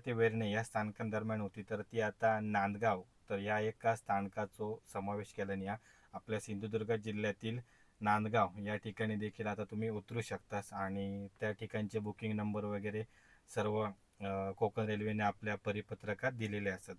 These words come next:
जर पाच ऑगस्टला त्यांनी प्रसारित केल्याने. तर आता कोलाड ते नांदगाव या प्रवासाचा दर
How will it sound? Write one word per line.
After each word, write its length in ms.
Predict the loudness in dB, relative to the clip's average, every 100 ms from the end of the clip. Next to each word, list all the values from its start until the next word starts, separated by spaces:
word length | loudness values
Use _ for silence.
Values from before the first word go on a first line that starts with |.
| -6
जर 60 |
पाच 320 | 0 2 2
ऑगस्टला 380 | 0 -2 -4 -4
त्यांनी 220 | -4 -4
प्रसारित 480 | -4 -4 -4 -4 -6 -2
केल्याने. 360 | 4 4 2 -6 -12 _ -20 -20 _ _ 4
तर 60 |
आता 320 | 4 6 4 4 0 -20 _
कोलाड 320 | 4 6 6 4
ते 80 | 4
नांदगाव 460 | 4 4 2 -2 -2
या 120 | -2
प्रवासाचा 500 | 2 2 2 -2 -4
दर 220 | -2 -2